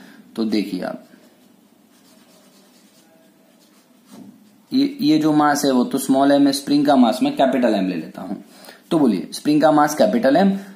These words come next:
और ये जो mass suspended है, मतलब जो mass लटकाया है वो small M है।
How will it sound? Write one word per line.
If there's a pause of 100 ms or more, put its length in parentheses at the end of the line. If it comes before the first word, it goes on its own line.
(120)
और
ये
जो
mass
suspended
है,
मतलब
जो
mass
लटकाया
है
वो (120)
small
M
है।